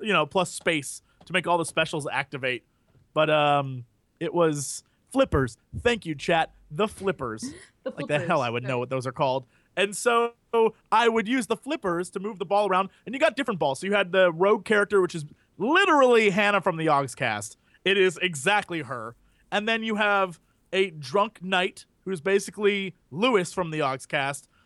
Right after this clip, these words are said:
Speaker 1: and then a dog, which is Simon's from, like, I swear to God, it's Yogscast in the Middle Ages, and you play as pinball characters. And each character's a ball, and each character has different stats. So the knight is a big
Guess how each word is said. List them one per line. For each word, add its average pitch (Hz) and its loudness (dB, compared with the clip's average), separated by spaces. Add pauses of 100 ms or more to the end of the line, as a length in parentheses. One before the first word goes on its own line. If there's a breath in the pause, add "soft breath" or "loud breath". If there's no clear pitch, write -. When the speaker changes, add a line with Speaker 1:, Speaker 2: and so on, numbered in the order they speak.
(140)
Speaker 1:
and 185 0
then 202 2
a 208 0
dog, 160 2
which 160 -10
is 160 -10
Simon's 180 0
from, 165 -14 (180)
like, 240 -2
I 269 2
swear 359 0
to 262 -6
God, 214 2
it's - -14
Yogscast 269 0
in 226 -2
the 247 -6
Middle 208 -2
Ages, 170 -4 (640)
and 214 2
you 202 -2
play 202 2
as 175 -2 (1120)
pinball 165 -4
characters. 123 -10 (520)
And 185 -2
each 226 -2
character's 226 0
a 196 2
ball, 165 4
and 165 -4
each 196 -4
character 202 -2
has 175 0
different 170 -6
stats. 151 -2 (240 soft breath)
So 202 2
the 185 2
knight 202 2
is 180 0
a 180 0
big 180 -2